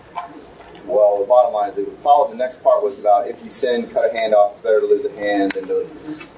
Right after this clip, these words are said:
you know, it's like, we all say, "Well, he doesn't really mean that,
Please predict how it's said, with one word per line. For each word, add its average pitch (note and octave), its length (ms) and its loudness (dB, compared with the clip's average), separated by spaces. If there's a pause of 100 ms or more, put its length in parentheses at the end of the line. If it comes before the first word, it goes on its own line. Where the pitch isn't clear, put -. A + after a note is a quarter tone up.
(100)
you C3 60 -4
know, B2 140 2
it's - 180 -2
like, - 240 0 (1040)
we D3 160 4
all - 160 4
say, A2 300 0
"Well, G2+ 540 2 (480)
he - 100 0
doesn't - 220 0
really F2+ 240 -10
mean - 140 -14
that, - 360 0